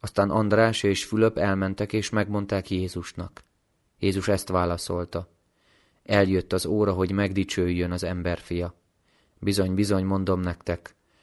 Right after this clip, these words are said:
ha a búzaszem nem hull a földbe, és el nem hal, egyedül marad. Ha azonban elhal, sok gyümölcsöt hoz. Aki szereti az életét, elveszíti azt, de aki gyűlöli életét ebben a világban,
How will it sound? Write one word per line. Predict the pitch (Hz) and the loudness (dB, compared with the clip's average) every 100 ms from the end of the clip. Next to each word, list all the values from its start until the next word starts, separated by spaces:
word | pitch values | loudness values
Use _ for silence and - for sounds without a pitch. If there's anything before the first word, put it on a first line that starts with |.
| _ | _
ha | - 101 87 101 | -2 2 4 4
a | |
búzaszem | 107 127 123 110 - 95 92 | 2 -2 0 0 2 0 0
nem | 104 113 101 | 0 -2 0
hull | 101 95 | 0 0
a | |
földbe, | 82 107 95 90 90 - _ _ - | 0 0 0 0 -2 -4 _ _ -4
és | 98 - | -2 0
el | 104 104 | 0 0
nem | 101 95 | 2 0
hal, | 87 92 87 - _ _ | 0 -2 -2 -4 _ _
egyedül | 107 98 87 87 | -2 0 0 -2
marad. | 85 87 85 85 - _ _ _ | -2 0 0 -2 -8 _ _ _
Ha | 104 | 2
azonban | 110 113 110 104 | 4 4 4 2
elhal, | 98 110 101 107 107 - | 4 2 2 2 0 0
sok | 110 98 | -2 0
gyümölcsöt | 95 87 85 - 82 - | 0 -2 -4 -6 -10 -8
hoz. | 87 82 - - _ _ _ _ _ _ | -8 -8 -10 -18 _ _ _ _ _ _
Aki | - - 107 | -8 -4 0
szereti | 131 131 117 107 | 2 2 2 2
az | 104 - | 2 0
életét, | 107 95 90 90 87 - | 0 0 0 0 -2 -2
elveszíti | 98 92 87 - 90 - 87 | -2 0 -2 -2 -4 -2 -2
azt, | 87 - - - _ _ _ _ _ | -2 -4 -12 -20 _ _ _ _ _
de | - 95 | -2 2
aki | 92 - 95 95 | 2 2 -2 0
gyűlöli | 123 113 101 98 | 2 4 4 4
életét | 95 104 95 - 92 90 - | 4 4 4 2 0 0 -4
ebben | - 98 104 104 | -4 -2 0 0
a | |
világban, | 98 101 98 95 98 104 104 | 0 2 2 0 -2 -2 -2